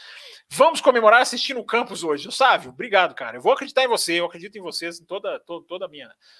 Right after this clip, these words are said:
Tô brincando, claro que eu acredito em tudo que vocês falam. Parabéns pra você também, Sávio Laguardia. Você também, obrigado por você tá aqui. É... Boa comemoração aí, você, família, todo mundo. E, poxa, vocês ouvindo a live no dia do aniversário de vocês é,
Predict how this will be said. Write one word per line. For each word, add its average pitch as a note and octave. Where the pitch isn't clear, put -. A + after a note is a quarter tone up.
Tô F3
brincando, D3+
claro D3+
que -
eu D#3+
acredito C#3
em -
tudo F3
que D3
vocês -
falam. D3
Parabéns A#3+
pra C4
você A#3
também, G#3
Sávio D#3
Laguardia. B2+
Você F3
também, F3
obrigado F#3
por E3
você D#3+
tá D3
aqui. F3+
É... A#2
Boa G#3
comemoração F3+
aí, E3+
você, E3
família, E3
todo D3
mundo. E3
E, A2+
poxa, F#3
vocês E3
ouvindo F#3
a E3
live D3
no D3
dia F3+
do G3
aniversário D#3
de C3+
vocês D#3+
é, G#3